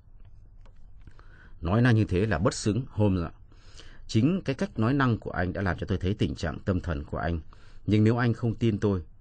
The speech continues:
thì tôi sẽ đi tìm các danh y của thủ đô này." "Anh quá tốt bụng,"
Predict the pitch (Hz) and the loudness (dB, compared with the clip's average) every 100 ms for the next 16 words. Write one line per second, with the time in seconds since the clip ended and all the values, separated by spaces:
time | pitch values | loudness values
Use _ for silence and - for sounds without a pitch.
0 | - 78 - 98 92 - 82 110 104 - | -10 -8 -2 0 0 -2 -6 -2 -4 -2
1 | 92 67 - 113 113 101 92 92 85 76 | -2 -2 -6 -4 -2 -2 0 -2 -2 -6
2 | - 76 90 82 69 - - - - - | -6 -2 0 0 -4 -10 -20 -18 -18 -16
3 | - - - - 87 85 - 82 90 - | -16 -16 -18 -8 -4 -4 -2 -4 -2 -4
4 | - 92 | -2 -2